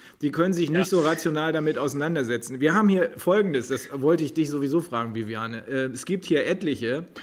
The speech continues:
Speaker 1: Geschäfte, äh, die offenbar im vorauseilenden Gehorsam, es erinnert mich dann wieder so sehr an das, was ich in diesem Buch, äh, Furchtbare Juristen lese, wo also,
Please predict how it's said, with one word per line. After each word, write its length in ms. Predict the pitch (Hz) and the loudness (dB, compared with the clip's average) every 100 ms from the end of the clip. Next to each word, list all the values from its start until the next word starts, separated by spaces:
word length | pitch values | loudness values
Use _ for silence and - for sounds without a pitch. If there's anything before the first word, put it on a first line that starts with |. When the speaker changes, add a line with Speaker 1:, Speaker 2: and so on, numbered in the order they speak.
| - - _ | -20 -20 _
Speaker 1:
Geschäfte, 800 | 139 139 170 208 - 131 156 175 | -4 -2 0 -2 -2 -2 -2 -4
äh, 200 | 151 147 | -2 -2
die 600 | 131 117 135 156 160 156 151 | -2 -8 -6 -4 -2 -4 -4
offenbar 680 | 156 156 165 147 147 143 | -6 -4 -4 0 0 0
im 120 | 165 143 | -2 -2
vorauseilenden 880 | - 147 147 208 202 156 160 156 143 | 0 2 4 2 2 0 0 0 0
Gehorsam, 360 | 135 185 160 | 2 2 0
es 100 | 135 | -2
erinnert 280 | 165 143 185 | -2 -2 -2
mich 100 | 156 | -4
dann 140 | - 139 | -2 0
wieder 180 | 147 | 0
so 160 | 131 151 | 0 -2
sehr 480 | 113 123 202 165 117 | -2 2 4 4 2
an 140 | 131 | 0
das, 220 | 131 139 | -2 -2
was 160 | 143 131 | -2 -4
ich 100 | 127 | -4
in 140 | 139 | -4
diesem 200 | 131 131 | -2 -2
Buch, 200 | 123 147 143 - | 0 0 -2 -4
äh, 200 | 139 131 | -4 0
Furchtbare 440 | 151 156 151 131 | 2 2 0 0
Juristen 420 | 127 123 151 - | 0 0 -2 -4
lese, 340 | 113 110 113 110 | -6 -6 -6 -4
wo 100 | 131 | -2
also, 360 | 127 120 123 | -2 0 -2